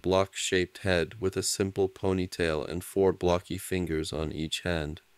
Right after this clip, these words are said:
Next to him was a white-as-snow-skinned teen,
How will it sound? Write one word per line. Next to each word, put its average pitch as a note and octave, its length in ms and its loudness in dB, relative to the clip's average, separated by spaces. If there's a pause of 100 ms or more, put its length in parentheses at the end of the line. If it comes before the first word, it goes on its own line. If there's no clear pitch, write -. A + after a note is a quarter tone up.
(360)
Next G2 300 4
to F#2+ 140 2
him F#2 320 4
was F2 160 2
a E2 80 4
white-as-snow-skinned F2 1300 2
teen, E2+ 440 -2